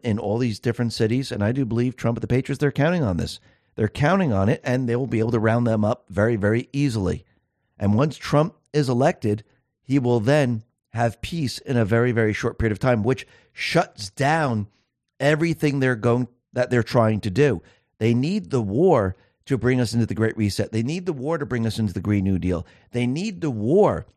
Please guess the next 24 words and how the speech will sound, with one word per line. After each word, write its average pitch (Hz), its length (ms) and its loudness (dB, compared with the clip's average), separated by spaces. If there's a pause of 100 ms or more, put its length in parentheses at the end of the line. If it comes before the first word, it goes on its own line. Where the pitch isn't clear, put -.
(760)
to 135 120 -6
cover 135 360 0
up - 140 -4
their 127 140 0
crimes. 151 500 0 (600)
When 131 160 -2
Trump 190 380 0 (1080)
ushers 160 480 2
in 139 220 2
peace, - 600 -4 (600)
he 160 180 0
just 170 320 0
countered 190 640 0
all 92 260 -2
of 85 140 -4
this, 98 280 -4 (440)
and 151 140 0
now 151 240 0
everything 180 720 -2
is 156 140 -4
exposed, 175 600 0
and 147 240 -2
they 143 140 -2
can't 151 500 -2